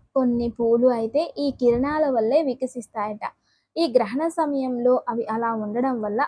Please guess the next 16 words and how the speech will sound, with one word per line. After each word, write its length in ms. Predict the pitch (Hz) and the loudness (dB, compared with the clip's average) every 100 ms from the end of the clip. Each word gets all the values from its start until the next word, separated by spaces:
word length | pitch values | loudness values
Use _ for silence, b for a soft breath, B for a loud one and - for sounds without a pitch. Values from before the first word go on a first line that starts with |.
| - | -2
అవి 280 | 233 233 320 | -6 -4 -4
వికసించవు. 840 | 220 240 240 240 214 208 220 _ _ - | -4 -2 -2 -2 -6 -6 -10 _ _ -6
ఎప్పుడైతే 460 | 233 226 220 220 | -4 2 4 4
సూర్యగ్రహణం 680 | 330 285 277 254 254 226 226 | 2 2 2 4 2 0 -2
ఉంటుందో, 500 | 220 208 208 214 226 - | -2 -2 -4 0 -2 -2
చంద్రగ్రహణం 680 | - 233 226 208 214 214 208 | -2 -2 -2 -2 -6 -6 -8
ఉంటుందో, 480 | 208 214 214 269 381 _ _ _ 240 | -8 -8 -4 -4 -4 _ _ _ -2
అటువంటి 360 | 247 240 233 | 0 0 -2
సమయంలో 580 | 240 226 220 294 320 262 | -4 -6 -2 0 2 2
కొన్ని 320 | 254 240 240 | 0 -4 -4
జీ-, 380 | 214 220 - 208 | -4 -8 -12 -8
జీవరాశులపై 840 | 202 247 262 269 233 226 208 226 - 208 | -4 0 2 2 -2 -4 -4 -4 -4 -4
రీసెర్చ్ 440 | 233 - 254 - | -4 -2 -4 -2
చేసి 340 | 208 208 311 - | -4 -2 -8 -6
ఆ 100 | 247 | -6
సమయంలో 640 | 240 240 220 226 220 277 | -6 -6 -4 -4 2 2